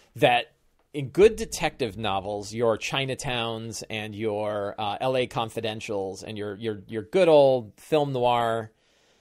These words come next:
um, your good old film noir sort of detective stuff, the story has often already happened. Uh, what's the other one? Copland, right? Uh, the story has already happened. The, the events that you're watching on screen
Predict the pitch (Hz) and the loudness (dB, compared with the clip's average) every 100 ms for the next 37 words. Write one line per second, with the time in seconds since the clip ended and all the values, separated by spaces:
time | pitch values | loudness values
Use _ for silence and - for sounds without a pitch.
0 | _ _ - 107 104 98 92 87 101 _ | _ _ -2 -2 -2 -6 -12 -16 -20 _
1 | _ _ _ _ _ _ _ _ - - | _ _ _ _ _ _ _ _ -18 -8
2 | 131 - 175 175 151 - 143 139 127 123 | -6 2 6 6 6 4 0 0 0 2
3 | 120 120 110 - 127 110 113 - 143 123 | 2 0 -4 -4 -4 -4 -8 -4 -4 -4
4 | 107 - 104 101 _ _ _ _ 127 139 | -8 -4 -4 -6 _ _ _ _ -4 -4
5 | - 196 220 247 220 156 135 135 151 143 | 0 6 8 8 4 2 4 4 2 0
6 | - 135 139 123 95 101 - 62 76 120 | 4 4 4 0 -4 -6 -8 -8 -4 -2
7 | 131 139 120 101 - 139 123 95 87 - | -2 -4 -4 -4 -2 0 0 -4 -12 -14
8 | - - 104 98 - _ _ _ _ - | -20 -12 -8 -8 -10 _ _ _ _ 0
9 | 123 123 131 - - 185 214 208 165 143 | 2 2 -2 0 4 6 6 4 2 4
10 | 135 131 113 110 104 80 92 117 120 127 | 4 2 -2 -4 -6 -8 -8 -8 -2 0
11 | 123 110 160 226 - 165 147 117 117 131 | 0 2 2 2 0 0 0 0 2 2
12 | - 113 113 113 - - - 147 113 82 | -2 -8 -8 -8 -8 -8 -6 -4 -6 -10